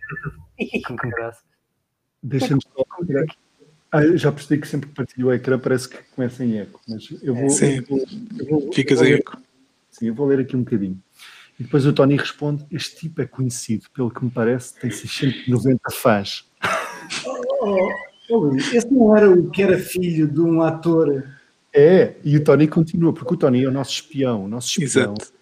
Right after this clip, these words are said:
Speaker 2: Infiltrava-se nas redes sociais dos nossos, dos nossos amigos, não é?
Speaker 4: Mas é um espião que não partilha, ele não é um espião estruturado, porque ele não partilhava a informação toda vez em bloco. Ele ia, à medida que ia enco-, acontecendo, ele ia partilhando. Olha, aí,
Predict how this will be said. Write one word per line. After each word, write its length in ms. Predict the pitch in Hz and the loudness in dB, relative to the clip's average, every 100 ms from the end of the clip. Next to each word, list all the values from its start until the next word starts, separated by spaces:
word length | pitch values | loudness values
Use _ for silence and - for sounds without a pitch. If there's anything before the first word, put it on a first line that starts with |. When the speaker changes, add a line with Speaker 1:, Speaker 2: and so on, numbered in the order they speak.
| - | -12
Speaker 2:
Infiltrava-se 1160 | 120 143 135 123 - 113 - 180 160 123 - 127 | -10 -4 -4 -4 -6 -10 -4 -2 -2 -4 -6 -6
nas 120 | 117 | -6
redes 240 | - 143 - | -4 -8 -8
sociais 440 | - - 127 110 92 | -12 -6 -2 -2 -4
dos 80 | 101 | -6
nossos, 480 | 107 98 - - - - | -6 -6 -12 -20 -20 -20
dos 200 | 117 104 | -18 -10
nossos 340 | 107 98 - | -10 -8 -4
amigos, 360 | 110 104 98 - | -2 -2 -4 -10
não 80 | 104 | -10
é? 140 | 101 110 _ _ 165 | -10 -14 _ _ -4
Speaker 4:
Mas 200 | 160 156 | -2 2
é 100 | 180 | 2
um 140 | 180 | 2
espião 440 | 175 - - 185 190 | 0 -2 0 2 4
que 100 | 202 | 2
não 140 | 202 | 2
partilha, 480 | 196 196 - 190 185 | 4 4 4 2 4
ele 100 | 170 | 2
não 100 | 180 | 4
é 80 | 196 | 4
um 80 | 180 | 4
espião 300 | 160 - 190 | 2 2 2
estruturado, 640 | 190 165 196 185 180 151 | 2 -2 -2 0 0 -2
porque 180 | - - | -8 -2
ele 80 | 170 | -2
não 80 | 180 | 0
partilhava 460 | 180 160 180 165 | -2 0 0 2
a 40 | 170 | 0
informação 720 | 165 160 160 151 170 170 170 - _ _ | 0 -2 -2 0 0 0 -4 -16 _ _
toda 220 | 185 185 | 2 6
vez 240 | 196 226 - _ - 214 | 8 6 2 _ 2 4
em 60 | |
bloco. 380 | 208 202 175 180 | 8 8 6 2
Ele 320 | 180 190 196 | 2 4 6
ia, 140 | 202 196 - - 185 | 6 4 -4 -8 4
à 80 | |
medida 400 | 196 202 247 220 | 6 8 6 6
que 180 | 208 208 | 4 4
ia 100 | 208 | 4
enco-, 220 | 208 202 | 4 2
acontecendo, 800 | 202 196 180 170 202 196 202 220 226 | 2 2 0 2 2 2 2 2 2
ele 100 | 226 | 2
ia 100 | 226 | 0
partilhando. 500 | 220 - 208 185 160 | -2 -2 -2 -4 -6
Olha, 220 | 220 170 | -6 0
aí, 200 | 135 262 | 2 4